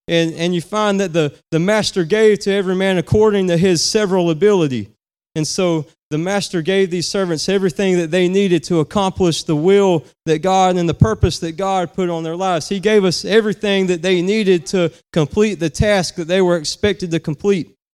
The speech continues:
And so you find that they weren't wanting for anything, that they, that they weren't without anything. They had everything that they needed because the master provided more than enough for them to,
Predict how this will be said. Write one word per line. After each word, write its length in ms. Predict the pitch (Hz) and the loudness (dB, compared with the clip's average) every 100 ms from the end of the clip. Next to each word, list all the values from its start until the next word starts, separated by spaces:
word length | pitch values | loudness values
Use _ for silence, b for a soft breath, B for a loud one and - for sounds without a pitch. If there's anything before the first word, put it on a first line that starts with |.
| _ _ - _ _ _ - | _ _ -20 _ _ _ -8
And 140 | 165 | -6
so 160 | - 190 | -2 -4
you 160 | 185 | -4
find 320 | - 196 185 170 | -4 -2 0 -2
that 100 | 165 | 0
they 140 | 202 | 2
weren't 320 | 202 208 147 | 2 0 -2
wanting 340 | 170 208 196 165 | -2 -2 -2 -4
for 160 | 180 | -4
anything, 480 | 175 165 185 170 151 | -2 -2 -2 -2 -2
that 120 | 156 | -2
they, 300 | 175 180 160 b _ 160 | 0 0 -2 b _ -4
that 160 | 165 | -2
they 140 | 180 202 | 2 2
weren't 340 | 202 202 175 | 2 0 0
without 480 | 180 151 196 202 175 | -2 0 0 0 0
anything. 460 | 180 165 175 170 | 0 0 0 0
They 120 | 180 190 | 0 0
had 220 | 185 185 | 0 0
everything 520 | 220 220 - 226 202 | 0 0 0 2 2
that 180 | 196 190 | 2 2
they 160 | 196 | 2
needed 400 | 185 214 196 175 | 2 0 0 0
because 360 | 156 - 190 160 | -2 -4 -2 -2
the 100 | 165 | -4
master 420 | 175 202 - 180 | -2 -4 -4 -6
provided 560 | - 156 190 196 175 156 | -6 -4 0 0 0 -2
more 280 | 170 196 185 | -2 -2 -2
than 140 | 185 | -4
enough 340 | 175 185 165 | -2 -2 -2
for 120 | - 160 | -4 -2
them 260 | 180 170 | 0 -2
to, 220 | - 156 | -2 -6